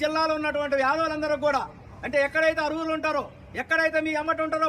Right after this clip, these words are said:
బట్టి గారు అమ్మడు కావచ్చు, అదేవిధంగా తుమ్మల నాగేశ్వరరావు గారు అమ్మడు కావచ్చు, శ్రీనివాసరెడ్డి గారు అమ్మడు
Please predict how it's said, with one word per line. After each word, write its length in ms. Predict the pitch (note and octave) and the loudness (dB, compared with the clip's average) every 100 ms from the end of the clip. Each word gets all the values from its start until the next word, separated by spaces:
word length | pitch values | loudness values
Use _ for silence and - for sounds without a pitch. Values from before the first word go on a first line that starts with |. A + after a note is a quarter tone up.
| D4+ | 0
బట్టి 200 | D4+ D#4 D#4+ | -2 0 2
గారు 120 | D#4+ | 2
అమ్మడు 180 | D#4+ D#4 | 0 0
కావచ్చు, 280 | D#4+ D#4+ C4+ - - - - F#3 | 0 -2 -4 -10 -14 -20 -8 -2
అదేవిధంగా 520 | D4 D#4 D#4+ D#4+ D#4 D4+ - - - - - - - | 0 2 0 0 0 -2 -6 -20 -20 -20 -20 -20 -4
తుమ్మల 200 | C#4 D#4 D#4+ | -2 0 0
నాగేశ్వరరావు 340 | D#4 D#4 E4 D#4+ | 0 2 2 2
గారు 120 | D#4+ | 0
అమ్మడు 180 | D#4+ D4+ | 0 0
కావచ్చు, 300 | D#4 D#4 C#4+ G3 - - | 0 -2 -4 -10 -12 -16
శ్రీనివాసరెడ్డి 640 | - D4 D#4+ D#4+ D#4 D#4+ D#4+ | -6 -2 0 0 0 0 0
గారు 160 | D#4 D#4 | 0 0
అమ్మడు 180 | D4+ | -2